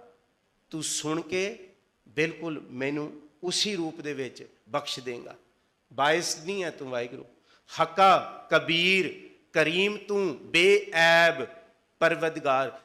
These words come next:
ਤੇ ਵਾਹਿਗੁਰੂ ਕਹਿੰਦੇ, ਗੁਰੂ ਨਾਨਕ ਸਾਹਿਬ, "ਫਿਰ ਦੂਸਰੇ ਨੂੰ ਕਿਉਂ ਨਹੀਂ ਸੁਣਾਉਂਦੇ?"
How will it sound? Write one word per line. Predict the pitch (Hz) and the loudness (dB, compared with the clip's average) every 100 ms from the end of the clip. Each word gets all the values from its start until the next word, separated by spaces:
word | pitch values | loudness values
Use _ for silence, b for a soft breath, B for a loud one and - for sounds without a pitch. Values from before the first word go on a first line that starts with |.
| - | -10
ਤੇ | 160 | -4
ਵਾਹਿਗੁਰੂ | 131 151 156 175 | 0 0 -2 -10
ਕਹਿੰਦੇ, | 175 170 175 | -10 -8 -8
ਗੁਰੂ | 143 139 | -8 -6
ਨਾਨਕ | 139 143 156 | -6 -6 -10
ਸਾਹਿਬ, | - 165 - | -8 -8 -8
"ਫਿਰ | 165 | -16
ਦੂਸਰੇ | 131 139 - 180 | -14 -12 -8 -6
ਨੂੰ | 202 | -8
ਕਿਉਂ | 202 226 | -8 -8
ਨਹੀਂ | 240 | -8
ਸੁਣਾਉਂਦੇ?" | 214 196 160 151 127 - | -8 -6 -4 -4 -8 -10